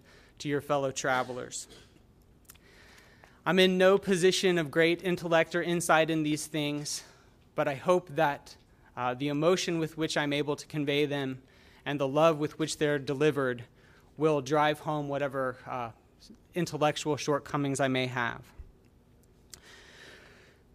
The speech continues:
It's my hope that as you read this letter, that the world's a better place, a more inclusive place, a more respectful place.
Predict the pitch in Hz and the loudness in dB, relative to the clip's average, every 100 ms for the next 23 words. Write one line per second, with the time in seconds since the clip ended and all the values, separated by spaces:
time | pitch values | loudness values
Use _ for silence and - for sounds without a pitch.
0 | _ _ - 190 202 202 208 226 220 190 | _ _ -4 0 2 4 4 4 2 2
1 | 190 156 175 185 175 180 - 175 202 208 | 2 0 -2 0 0 0 2 4 6 4
2 | 190 175 165 190 190 165 185 190 - 185 | 4 4 6 6 4 4 4 4 4 6
3 | 180 117 - - - - - _ 143 151 | 6 4 -6 -8 -14 -20 -20 _ -4 2
4 | 165 175 175 - 175 175 165 131 - 131 | 4 4 2 4 4 4 0 -6 -4 -4
5 | 120 107 - - - 143 151 156 156 - | -4 -8 -10 -10 -8 -2 2 2 2 0
6 | 160 156 - 127 135 123 113 - - | -2 -2 -6 -10 -6 -6 -6 -12 -16